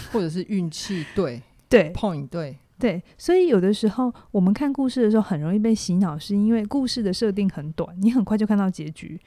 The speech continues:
Speaker 1: 嗯。
Speaker 2: 于是你就可以觉得，“哦，这样子是可以的。”
Speaker 1: 嗯哼。
Speaker 2: 可是人生不是这样啊，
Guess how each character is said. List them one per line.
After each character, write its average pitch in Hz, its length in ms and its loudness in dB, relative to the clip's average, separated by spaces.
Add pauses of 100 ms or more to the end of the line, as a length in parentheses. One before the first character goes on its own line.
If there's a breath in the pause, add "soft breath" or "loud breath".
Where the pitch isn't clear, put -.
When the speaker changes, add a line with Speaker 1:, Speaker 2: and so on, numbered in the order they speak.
Speaker 1:
嗯。 180 120 2
Speaker 2:
于 214 60 6
是 254 140 2
你 220 160 2
就 208 120 2
可 208 140 -2
以 160 60 -4
觉 156 160 -10
得 160 100 -10
，“哦， 226 220 0
这 226 100 -2
样 220 100 2
子 185 80 0
是 190 140 -4
可 156 200 -10
以 165 160 -10
的。” - 180 -16
Speaker 1:
嗯 156 140 -4
哼。 185 80 0
Speaker 2:
可 226 80 2
是 339 160 4
人 226 200 6
生 254 180 4
不 214 120 4
是 208 100 -2
这 202 100 0
样 196 140 0
啊， 160 220 -6